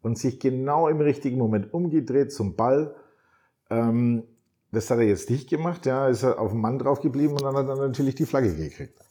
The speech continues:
Ähm, die, die Pass Interference. Also, ähm, das passi-, ist den anderen auch passiert. Ja, und sowas passiert natürlich, ganz klar. Ja, es ist eine,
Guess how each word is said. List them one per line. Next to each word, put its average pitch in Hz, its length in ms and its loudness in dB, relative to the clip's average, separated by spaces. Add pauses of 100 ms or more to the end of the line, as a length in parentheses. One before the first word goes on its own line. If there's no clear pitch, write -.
(1000)
Ähm, 87 540 -2 (960)
die, 92 260 -4
die 95 140 -6
Pass 98 280 -2
Interference. 78 600 -8
Also, 87 500 -6 (560)
ähm, 180 500 -4 (1160)
das - 180 -8
passi-, - 220 0
ist - 220 -4
den 110 100 0
anderen 110 260 -2
auch 110 180 -2
passiert. 143 320 2
Ja, 120 80 4
und 113 80 -2
sowas 110 240 -2
passiert 117 340 2
natürlich, 139 460 0 (220)
ganz 92 260 -4
klar. 131 420 0
Ja, 107 140 2
es 107 120 0
ist 98 180 -4
eine, 117 260 2